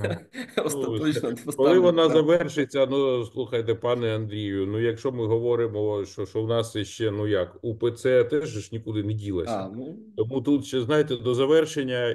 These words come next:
Speaker 2: і як це завершується, і чим, і коли, я, я не можу прогнозувати тут.
Speaker 1: Так.
Speaker 2: Е, досвід показує, що тут, е, всі прогнози такі неблагодарні, вони навряд чи збудуться. От, бо, бо історія якось повертається завжди несподівано.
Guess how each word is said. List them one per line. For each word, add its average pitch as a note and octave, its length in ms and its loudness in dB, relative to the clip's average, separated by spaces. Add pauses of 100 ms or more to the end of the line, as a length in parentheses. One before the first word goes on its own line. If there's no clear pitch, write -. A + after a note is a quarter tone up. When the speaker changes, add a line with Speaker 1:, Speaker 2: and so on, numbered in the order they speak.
(100)
Speaker 2:
і C3 140 -8
як D3 280 -2
це B2 120 -8
завершується, A#2+ 720 -4
і A2+ 140 -8
чим, A#2+ 340 -4
і A2 80 -4
коли, B2+ 320 -2
я, A2+ 500 -2 (160)
я A2 220 -4
не B2+ 80 -4
можу A2+ 340 0
прогнозувати G2 720 -6
тут. G#2 280 -14 (520)
Speaker 1:
Так. F#2 320 -12
Speaker 2:
Е, G2+ 240 4 (260)
досвід D#3 440 2
показує, D3+ 520 0
що C3+ 160 -6
тут, D3 320 -8
е, C3 180 0
всі A2+ 240 -8
прогнози A2+ 840 -2 (100)
такі G2+ 280 -8
неблагодарні, G#2+ 720 0
вони F#2+ 240 -4
навряд G2+ 420 -2
чи G#2+ 100 -8
збудуться. F#2+ 680 -10 (500)
От, E2 340 -8
бо, F#2 140 -4
бо G#2 160 -2
історія G#2 460 -2
якось G2+ 280 -2
повертається A2+ 800 -2
завжди G2 300 -8
несподівано. F#2 680 -8